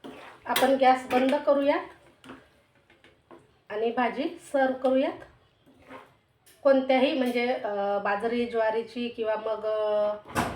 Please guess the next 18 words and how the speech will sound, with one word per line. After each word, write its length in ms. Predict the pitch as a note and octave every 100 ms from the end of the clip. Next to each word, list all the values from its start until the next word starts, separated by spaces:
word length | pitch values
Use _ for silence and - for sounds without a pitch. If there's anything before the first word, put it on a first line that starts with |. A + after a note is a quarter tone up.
| -
चपातीसोबतही 840 | A3+ G#3+ G#3+ A3+ A3+ A3+ A3+ A#3 B3
खाऊ 180 | A#3+ C4
शकता, 440 | C4 C4+ - B3+ - - _ _ _ _ -
भाताबरोबर 680 | G#3 G#3 G#3 A#3 A3 A3+ A3+
सुद्धा 300 | - F#3+ A#3+ A#3+
खाऊ 200 | A3 A#3
शकता. 360 | - B3+ - B3
ही 100 | B3+
भाजी 560 | A3+ G3+ B3 D#4 - _ - - _ _ _ _
चवदार 400 | B3 A#3 B3 B3+
लागते, 460 | B3 G3+ - C4+ C#4+ - - -
शिवाय 440 | C4 A3+ G#3+ A3 G#3+
पौष्टिकसुद्धा 800 | C4+ C#4+ C#4+ E4 - C#4+ A#3 C#4
आहे. 360 | A#3 A#3 C4+ C#4+ - _ _ _
तर 140 | A3+ A#3
ही 280 | A#3 A#3+ C4+
वालपापडीची 680 | B3+ B3 B3 A#3+ B3+ B3+ C#4
भाजी 480 | B3+ B3 D#4 -